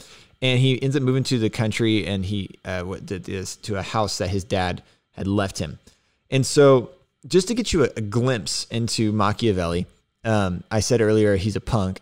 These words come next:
and I, he, <laughs> he is a punk. Um, Han, Han and Weicker say this about, about Machiavelli. So we read this. So this is about his routine while, after he was exiled. So he gets up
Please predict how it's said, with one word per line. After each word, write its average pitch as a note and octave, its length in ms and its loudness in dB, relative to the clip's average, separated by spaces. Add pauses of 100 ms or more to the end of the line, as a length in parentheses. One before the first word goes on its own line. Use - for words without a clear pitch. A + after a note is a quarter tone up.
and G2+ 260 -2
I, - 180 -10
he, G#2+ 300 -4 (320)
<laughs> - 320 -20
he A#2+ 240 0
is B2+ 380 8
a A#2 300 2
punk. A2 420 2
Um, G#2+ 360 -2 (300)
Han, B2+ 220 -2
Han C#3 220 0
and B2+ 80 0
Weicker A2 440 2 (200)
say A#2+ 300 2
this G#2 220 0
about, F2+ 320 -4 (120)
about G2+ 240 -4
Machiavelli. E2 680 -8 (220)
So A2 120 -6
we A2+ 60 0
read A2 140 2
this. - 300 -8 (1700)
So B2+ 120 -2
this C3+ 120 2
is D3 60 -2
about C3+ 180 4
his B2+ 120 2
routine A2+ 760 -4 (680)
while, A2 300 2
after A2+ 320 0
he A2+ 160 -2
was G2+ 280 -2
exiled. E2+ 560 -6 (1080)
So B2 120 -2
he A#2+ 140 4
gets F#3+ 260 2
up B2 220 6